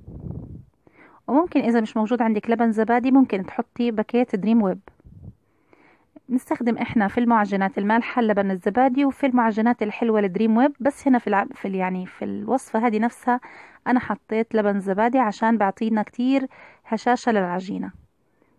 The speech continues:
هخلط المقادير هذه السائلة كويس. في هذا الوقت الزبدة بتكون دابت على النار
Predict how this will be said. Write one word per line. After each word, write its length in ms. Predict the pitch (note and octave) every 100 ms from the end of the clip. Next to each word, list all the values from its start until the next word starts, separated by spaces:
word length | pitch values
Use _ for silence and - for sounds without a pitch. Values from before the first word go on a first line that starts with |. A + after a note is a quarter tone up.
| -
هخلط 360 | B3 A3 G3
المقادير 420 | F#3+ F#3+ - G#3 G3+
هذه 160 | G3
السائلة 440 | F#3+ - A3+ F#3 F#3
كويس. 600 | - G#3 A3 D#4+ - _ _ _ _ _ -
في 60 |
هذا 120 | C4+
الوقت 360 | A3+ A#3+ A3+ A3+
الزبدة 340 | G3 G#3+ G3+
بتكون 320 | G3 - A3 G#3
دابت 300 | A3 A3+ A3+
على 160 | G#3
النار 320 | G#3 G#3+ C4